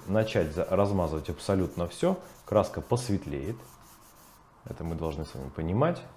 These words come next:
А, и она станет слишком светлой, а нам не нужно. Нам нужно под-, оставить, а, темноту.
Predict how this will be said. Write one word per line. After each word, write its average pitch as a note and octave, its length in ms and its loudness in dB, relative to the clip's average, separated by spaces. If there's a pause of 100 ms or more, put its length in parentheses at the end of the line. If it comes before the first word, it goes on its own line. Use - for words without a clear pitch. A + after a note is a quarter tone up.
(680)
А, C#2 420 -10 (220)
и D#2+ 640 -4 (800)
она A#2 240 2
станет G#2+ 360 0
слишком F#2+ 380 -2
светлой, D2 460 -4
а - 20 -6
нам A2 200 0
не F#2+ 80 0
нужно. D2+ 380 -2 (300)
Нам G2 160 0
нужно F2 200 0
под-, F2 280 -6 (200)
оставить, B2+ 680 6 (560)
а, E2 240 -6
темноту. F2+ 640 -2